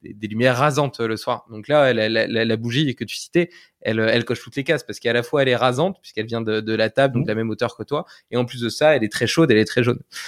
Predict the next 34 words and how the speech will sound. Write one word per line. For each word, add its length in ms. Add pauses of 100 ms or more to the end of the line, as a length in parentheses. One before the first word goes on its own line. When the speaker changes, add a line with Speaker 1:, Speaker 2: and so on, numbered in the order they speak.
(240)
Speaker 1:
Donc, 260
euh, 320
donc 220
ouais, 60
ouais, 120
c'est, 340
c'est, 200
c'est 160
pas 120
mal. 220 (420)
Et, 220
euh, 180
donc 120
là, 80
tu 80
disais 160
que 40
tu 80
faisais 120
des 100
kettlebells 420
en 100
ce 120
moment. 240
Je 60
vois 120
que, 140
euh, 340
donc 160
t'as 100
eu 120
pas 160
mal 180
de, 500